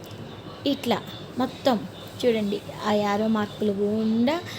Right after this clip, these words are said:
అలా వెళ్ళుకుంటూ వెళ్ళాలి. ఎక్కడ చూసినా జగద్గురువులు, మ్, కనిపిస్తూ ఉంటారు. అడుగడుగునా మనకి జగద్గురు భారతీతీర్థ స్వామి యొక్క చిత్రపటాలు గుడి నిండా మనకి కనిపిస్తూ ఉంటాయి.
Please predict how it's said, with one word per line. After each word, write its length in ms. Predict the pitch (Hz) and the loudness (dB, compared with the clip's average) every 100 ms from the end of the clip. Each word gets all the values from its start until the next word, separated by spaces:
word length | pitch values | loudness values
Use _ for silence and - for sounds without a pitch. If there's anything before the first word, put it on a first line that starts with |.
| - - - | -10 -8 -2
అలా 520 | 202 196 190 190 233 | 2 2 2 2 2
వెళ్ళుకుంటూ 800 | 254 202 196 - 208 202 214 214 277 294 - - | 4 2 2 0 0 2 2 2 0 -2 -10 -8
వెళ్ళాలి. 400 | 180 175 165 185 | -6 -6 -6 -6
ఎక్కడ 320 | - 285 254 | 0 4 6
చూసినా 340 | 277 277 330 | 6 4 2
జగద్గురువులు, 800 | 302 233 226 208 233 233 220 202 202 - - 190 - - | 2 4 4 4 4 4 4 2 0 -10 -10 -10 -8 0
మ్, 420 | 214 208 202 190 - - - | 2 4 2 0 -4 -8 0
కనిపిస్తూ 580 | 233 214 240 - - 247 | 2 2 0 -2 2 4
ఉంటారు. 340 | 220 202 190 | 4 2 -2
అడుగడుగునా 720 | 185 196 226 240 247 262 311 311 | 0 4 4 6 4 2 2 2
మనకి 280 | 254 233 | 2 4
జగద్గురు 500 | 220 208 220 226 226 | 4 4 2 2 4
భారతీతీర్థ 680 | 208 202 202 247 220 233 202 | 4 2 0 -2 2 2 2
స్వామి 380 | 208 220 202 196 | -2 -2 -2 -2
యొక్క 160 | 196 202 | 0 -2
చిత్రపటాలు 760 | - - 220 226 220 208 202 196 - - - - 208 | -4 -6 -2 -2 2 2 2 0 -4 -10 -10 0 4
గుడి 140 | 208 | 6
నిండా 360 | 214 220 226 262 | 6 6 6 6
మనకి 300 | 214 190 190 | 2 0 -2
కనిపిస్తూ 580 | 190 185 185 180 - | -2 -2 -2 -6 -6
ఉంటాయి. 280 | 185 180 175 | -6 -6 -8